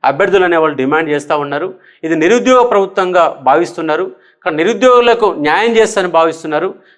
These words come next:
కాబట్టి ముఖ్యమంత్రి గారి అంశం పైన దృష్టి పెట్టి అందరికీ న్యాయం చేయాలని విద్యార్థుల తరపున డిమాండ్ చేస్తూ ఉన్నాను.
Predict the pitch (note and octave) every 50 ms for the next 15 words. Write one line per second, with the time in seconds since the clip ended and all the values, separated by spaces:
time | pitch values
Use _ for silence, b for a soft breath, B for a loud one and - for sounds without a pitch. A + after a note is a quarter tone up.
0 | b - F#3+ F#3 E3 D#3+ D#3+ D#3+ - B3 A#3+ A#3+ A#3 A#3 A3 G#3 G3+ G3+ F3+ E3+
1 | D#3 E3+ D#3+ - F#3+ F3+ E3+ F3+ E3+ D#3+ C#3+ C#3 C#3+ - F3+ D#3 D#3 C#3+ C#3 E3
2 | D#3 B2+ A#2+ A#2+ B B B B B C3+ C#3+ F3+ F#3+ A3+ A#3 F#3+ A3 G3 E3+ D#3+
3 | D#3 E3 E3+ D#3+ - D#3+ C#3+ C#3 C3+ C3+ C3 C#3+ C#3 A#2 A2 A2 - _ _ _
4 | _ _ _ _ _ _ _ _ - B2+ C3+ C3+ F#3 G3+ G3+ G3 F3+ F3+ E3 D3
5 | C#3 D3+ D3+ D3 C#3 C3 B2 B2 B2+ C3+ C#3 C3+ B2+ B2 A#2 - - B2 B2 B2
6 | C3 D3 F#3